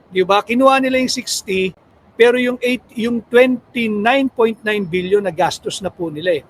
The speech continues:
So dapat po iyon ay, ah, i-, ibalik po nila, ah, ibalik nila, sorry, yung sixty billion. Dapat nilang ibalik yon. Ang problema, yung anomaly po rito, kukunin din mula sa buwis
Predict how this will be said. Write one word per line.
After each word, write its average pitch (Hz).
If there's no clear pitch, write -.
So 226
dapat 247
po 240
iyon 214
ay, 190
ah, 170
i-, 220
ibalik 233
po 240
nila, 208
ah, 220
ibalik 220
nila, 247
sorry, 196
yung 180
sixty -
billion. 170
Dapat 262
nilang 233
ibalik 180
yon. 185
Ang 233
problema, 233
yung 220
anomaly 233
po 220
rito, 147
kukunin 254
din 143
mula 247
sa 220
buwis 185